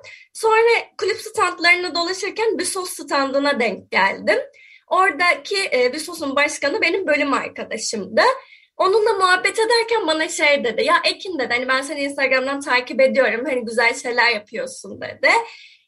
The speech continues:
E, "Bu sene de hani Vegan Birim'in sorumlusu olmadığı için Vegan Birim aktif değil. Hani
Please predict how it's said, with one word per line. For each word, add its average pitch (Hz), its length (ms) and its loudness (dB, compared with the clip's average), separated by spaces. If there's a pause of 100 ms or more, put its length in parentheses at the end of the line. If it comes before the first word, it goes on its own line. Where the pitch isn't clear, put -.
(160)
E, 269 260 6
"Bu 359 80 -6
sene 403 360 2
de 359 40 2
hani 370 280 0
Vegan 302 320 2
Birim'in 330 240 -4
sorumlusu 320 560 -4
olmadığı 302 440 0
için 349 280 -4
Vegan 277 360 0
Birim 339 220 -6
aktif 269 420 -4
değil. 240 400 0 (460)
Hani 311 260 0